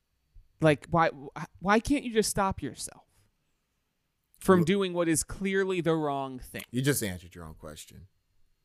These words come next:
Speaker 2: I'm sorry. You, you just answered your own <laughs> question.
Speaker 1: Whether it be glamorous vacations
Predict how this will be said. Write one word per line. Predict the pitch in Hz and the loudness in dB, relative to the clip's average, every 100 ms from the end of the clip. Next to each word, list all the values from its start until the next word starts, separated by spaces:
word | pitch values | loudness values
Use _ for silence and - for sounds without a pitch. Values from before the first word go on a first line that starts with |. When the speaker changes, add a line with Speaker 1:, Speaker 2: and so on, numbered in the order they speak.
| _ _ _ _ _ _ _ _ | _ _ _ _ _ _ _ _
Speaker 2:
I'm | 95 92 | -10 -6
sorry. | - 80 65 92 | -4 -6 -10 -18
You, | 76 85 | -18 -16
you | 87 90 | -14 -14
just | 98 104 - | -10 -10 -10
answered | 71 - - | -18 -20 -18
your | - | -16
own | |
<laughs> | - | -8
question. | 127 - - 160 220 - 190 _ _ - _ _ - - _ _ _ _ _ _ _ _ _ _ _ _ _ _ _ _ _ _ _ _ _ _ _ _ _ _ _ _ _ _ _ _ _ _ _ _ _ _ _ _ _ _ - | -6 -6 -6 -2 -2 -2 -8 _ _ -20 _ _ -16 -16 _ _ _ _ _ _ _ _ _ _ _ _ _ _ _ _ _ _ _ _ _ _ _ _ _ _ _ _ _ _ _ _ _ _ _ _ _ _ _ _ _ _ 2
Speaker 1:
Whether | 156 151 151 | 4 6 4
it | 147 143 | 2 2
be | 139 135 127 127 127 _ _ _ _ _ - | 2 2 -2 -4 -8 _ _ _ _ _ 0
glamorous | - 151 175 196 196 190 160 | 8 8 8 4 2 -2 -2
vacations | 160 156 - 165 175 - 190 190 196 - | -2 -4 -6 -8 -8 -4 -4 -4 -6 -8